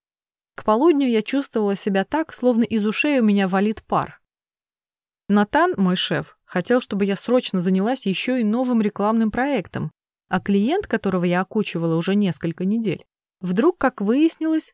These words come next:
собрался подписывать контракт с нашими конкурентами. Я не ожидала ни того, ни другого. Мне уже не меньше тридцати раз позвонили на мобильный, и с каждым звонком мой стресс усиливался.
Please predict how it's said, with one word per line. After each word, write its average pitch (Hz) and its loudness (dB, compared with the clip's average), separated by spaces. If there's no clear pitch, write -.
собрался 156 -2
подписывать 156 -8
контракт 160 -4
с - -14
нашими 175 -2
конкурентами. - -6
Я 262 0
не 320 -2
ожидала 185 2
ни 240 2
того, 240 0
ни 165 0
другого. 160 -6
Мне 175 2
уже 175 -2
не 185 2
меньше 196 2
тридцати 190 -4
раз 220 0
позвонили 180 0
на 180 0
мобильный, 165 0
и 190 -8
с - -10
каждым 269 0
звонком 220 0
мой 165 2
стресс 165 -4
усиливался. 139 -8